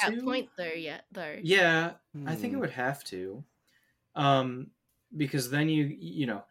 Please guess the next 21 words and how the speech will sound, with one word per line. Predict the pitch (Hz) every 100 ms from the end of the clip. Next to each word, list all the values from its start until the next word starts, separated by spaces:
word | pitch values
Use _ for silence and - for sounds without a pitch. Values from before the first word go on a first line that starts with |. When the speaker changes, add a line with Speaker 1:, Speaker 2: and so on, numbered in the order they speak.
| _ -
Speaker 2:
I | 123
feel | 214 202
like | 120
this | 165
is | 147
getting | 131 127 120
into | 110 107
the | 98
whole | 113 101
nature | 98 98 101 92
versus | 92 78 82 92
nurture | 90 92 92 - 277
thing. | 220 285
Like, | 339 -
Speaker 1:
<laughs> | 277 - 240
Speaker 2:
if, | 151 147 220
if, | 170 170 160
if | 147 160
you're, | 151 147
if | 151 143 -
you're, | 151 143 135 127